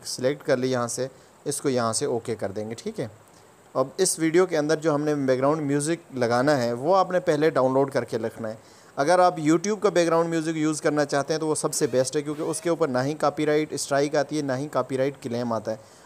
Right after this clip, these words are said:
अगर आप वैसे व्लॉगिंग के लिए कोई गाना वगैरह लगाना चाहते हैं तो उस पर कॉपीराइट स्ट्राइक और कॉपीराइट क्लेम आने का ख़तरा हमेशा रहता है। तो यहाँ पे क्या करना है, अभी हमने इसके लेयर पे क्लिक करना है, ठीक है। इसके लेयर पे, सॉरी, लेयर पे नहीं जाना,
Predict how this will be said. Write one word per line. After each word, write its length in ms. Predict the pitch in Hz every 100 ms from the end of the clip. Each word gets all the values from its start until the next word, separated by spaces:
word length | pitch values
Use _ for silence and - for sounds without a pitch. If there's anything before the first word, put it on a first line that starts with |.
| -
अगर 180 | 151 170
आप 160 | 156 135
वैसे 260 | 151 185
व्लॉगिंग 460 | 156 147 147 170 170
के 100 | 165
लिए 140 | 160
कोई 180 | 156 160
गाना 280 | 131 135 156
वगैरह 260 | 156 151
लगाना 300 | 143 135 139
चाहते 240 | 139 139 160
हैं 80 | 156
तो 120 | 160
उस 100 | 147
पर 120 | 165
कॉपीराइट 480 | 139 123 143 147 139
स्ट्राइक 340 | - 143 143
और 60 | 156
कॉपीराइट 460 | 139 123 135 135 135
क्लेम 280 | 117 131 127
आने 180 | 123
का 100 | 127 135
ख़तरा 400 | 123 131 143 135
हमेशा 360 | 127 139 139 143
रहता 320 | 117 110 107
है। 80 | 107 - - - -
तो 60 |
यहाँ 260 | 151 151 165
पे 100 | 185
क्या 160 | 175 147
करना 200 | 139 139
है, 80 | 156
अभी 160 | 160
हमने 300 | 160 151 160
इसके 280 | 160 - 156
लेयर 280 | 131 131 131
पे 140 | 131
क्लिक 260 | 117 113 107
करना 220 | 117 113
है, 60 | 127
ठीक 200 | 185 226
है। 100 | 139
इसके 200 | 143 160
लेयर 240 | 143 151
पे, 100 | 147
सॉरी, 300 | 151 151 139
लेयर 180 | 123 139
पे 100 | 151
नहीं 120 | 170
जाना, 220 | 185 165